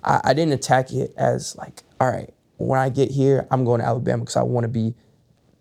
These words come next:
I wanna go to the league and I wanna be this top pick and I want this to play out like this. I wanna win this award. I wanna," like, you know, I think, you know, you, obviously you have goals, you have aspirations and dreams,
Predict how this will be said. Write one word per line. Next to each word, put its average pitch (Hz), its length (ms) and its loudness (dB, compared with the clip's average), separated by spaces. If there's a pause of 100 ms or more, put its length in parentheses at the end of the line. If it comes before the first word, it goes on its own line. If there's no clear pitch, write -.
I 127 100 2
wanna 123 200 2
go 120 140 4
to 117 60 2
the 117 60 0
league 120 180 0
and 127 80 2
I 120 60 4
wanna 123 220 2
be 120 140 0
this 113 160 -2
top - 340 -2
pick - 300 -2
and 131 80 0
I 131 60 0
want 127 280 0 (320)
this 131 160 2
to - 100 -6
play 135 200 4
out 117 120 2
like 117 180 0
this. 117 220 0
I 120 60 4
wanna 127 180 4
win 120 360 0
this 120 180 0
award. 113 400 0
I 117 80 0
wanna," 113 300 0 (440)
like, - 260 -2 (140)
you 139 80 2
know, 120 100 4
I 113 120 2
think, 120 340 -2 (240)
you 131 120 2
know, 117 120 2
you, 113 140 2
obviously 123 320 2
you 120 40 6
have 113 140 2
goals, 120 300 4
you 113 60 0
have 110 120 2
aspirations 120 720 0
and 107 120 -2
dreams, 123 480 0